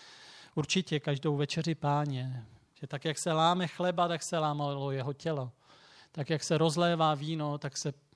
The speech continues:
tak byla prolita jeho krev. Ale ta jeho velekněžská služba není jenom pouze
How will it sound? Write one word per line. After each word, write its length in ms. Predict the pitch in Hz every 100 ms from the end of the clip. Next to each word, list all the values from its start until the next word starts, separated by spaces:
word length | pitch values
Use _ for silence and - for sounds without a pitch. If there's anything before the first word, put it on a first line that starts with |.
| _ - - _ 160
tak 140 | 139 135
byla 200 | 147 147
prolita 500 | - 156 160 - 170
jeho 200 | 160 170
krev. 480 | - 165 143 - - _ _ _ _ _ _ _ _ - - - - - - - - -
Ale 260 | 151 156
ta 380 | 151 170 160 143 - -
jeho 280 | 165 180 196
velekněžská 680 | 185 185 196 170 - 175
služba 420 | 151 - 160 156 151
není 460 | 147 185 220 165
jenom 260 | 143 139 123
pouze 500 | 143 147 156 135